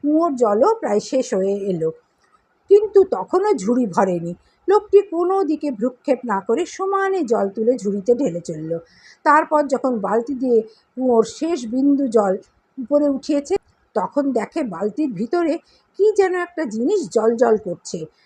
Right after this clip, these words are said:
লোকটি ভাবল, সারাদিন পরিশ্রম করার জন্যে তার সমস্ত শরীর ক্লান্ত,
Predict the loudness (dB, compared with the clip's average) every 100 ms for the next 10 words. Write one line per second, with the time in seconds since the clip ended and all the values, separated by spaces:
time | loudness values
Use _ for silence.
0 | _ -4 -4 0 -2 -2 -6 -4 -4 -6
1 | -6 -2 -2 0 -2 -2 -4 -4 -8 -8
2 | -4 0 0 0 -2 -2 -2 -2 -6 _
3 | _ -6 -6 -6 -6 -4 -4 -6 -6 -4
4 | -2 -4 -4 -4 -4 -6 -10